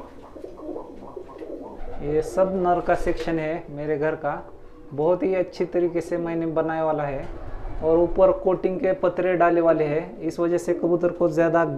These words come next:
गर्मी के दिनों में गर्मी नहीं होती। देखिए दोस्तों, ये मेरा setup। बहुत दिन से भाई बोल रहे थे कि सुहास भाई, आपके कबूतरों का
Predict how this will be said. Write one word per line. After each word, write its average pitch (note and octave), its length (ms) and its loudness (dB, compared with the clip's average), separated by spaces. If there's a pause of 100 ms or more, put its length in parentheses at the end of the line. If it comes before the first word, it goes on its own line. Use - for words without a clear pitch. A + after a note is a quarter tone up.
(800)
गर्मी F3 320 8
के G3 140 8
दिनों F3+ 300 4
में F3 240 0
गर्मी E3+ 260 6
नहीं F3+ 200 0
होती। E3 400 0 (1900)
देखिए E3+ 260 0
दोस्तों, D3 300 -2
ये D#3 200 0
मेरा D3+ 260 -2
setup। D#3+ 580 -4
बहुत D#3+ 240 4
दिन F#3 200 0
से G3 140 -4
भाई F3+ 460 2
बोल E3 360 0
रहे F3+ 260 2
थे E3+ 160 -2
कि F3 180 -2
सुहास E3+ 300 0
भाई, E3+ 200 2
आपके E3 320 2
कबूतरों E3 460 -2
का D#3+ 340 2